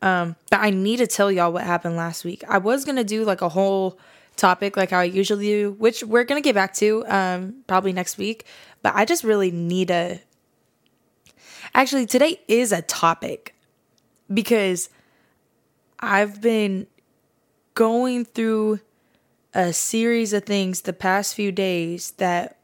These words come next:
all correlated with one another. This is a word.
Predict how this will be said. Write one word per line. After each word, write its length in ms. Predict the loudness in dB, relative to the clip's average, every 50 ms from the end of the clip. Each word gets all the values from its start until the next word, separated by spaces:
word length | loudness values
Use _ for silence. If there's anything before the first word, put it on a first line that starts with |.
| _ 0
all 200 | 2 2 2 0
correlated 600 | -2 -2 0 0 2 2 0 -2 -2 -2 -2 -2
with 180 | -4 -4 -6 -4
one 200 | -6 -4 -4 -4
another. 440 | -6 -6 -6 -2 -2 -2 -2 -2 -6 _ _ _ _ -20 -20 -20 -20 -20 -20 _ -6
This 220 | -6 -6 -4 -4
is 120 | -4 -4 -2
a 80 | -4
word. 440 | -2 -2 0 0 0 0 -2 -4 -6